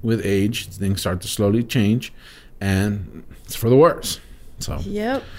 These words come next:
Speaker 1: and that, that is almost the last, like,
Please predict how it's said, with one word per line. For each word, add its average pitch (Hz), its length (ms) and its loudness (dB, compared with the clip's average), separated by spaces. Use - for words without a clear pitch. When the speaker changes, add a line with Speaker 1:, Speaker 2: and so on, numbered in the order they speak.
Speaker 1:
and 190 320 4
that, 151 380 4
that 139 480 4
is 123 440 6
almost 156 420 8
the 117 80 6
last, 98 400 2
like, 87 260 -2